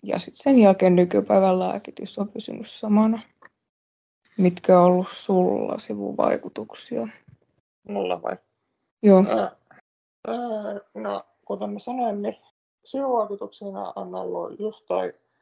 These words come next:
Speaker 2: viha, mut sitten mä en tiedä, voidaanko siis luokitella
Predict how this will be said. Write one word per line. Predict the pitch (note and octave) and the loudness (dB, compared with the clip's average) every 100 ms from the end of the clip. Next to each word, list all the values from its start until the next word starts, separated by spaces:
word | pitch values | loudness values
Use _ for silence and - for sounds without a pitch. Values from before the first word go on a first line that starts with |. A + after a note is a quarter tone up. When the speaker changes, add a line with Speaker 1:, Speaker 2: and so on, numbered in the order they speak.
| _ _ - | _ _ -8
Speaker 2:
viha, | C4 C#4+ D4 C#4 _ _ _ _ _ _ | -4 -4 -2 -4 _ _ _ _ _ _
mut | G3+ G#3+ - | -8 -8 -8
sitten | - A#3+ A#3 _ A3 G3+ - _ _ _ _ _ _ | -6 -6 -6 _ -4 -4 -4 _ _ _ _ _ _
mä | A3 | -8
en | G#3+ G#3+ | -8 -6
tiedä, | A3 A3 G3+ | -4 -4 -2
voidaanko | G3+ G3+ | -4 -6
siis | - G3 | -10 -10
luokitella | G3+ G3 F#3 F#3 F3+ - | -10 -8 -10 -8 -6 -8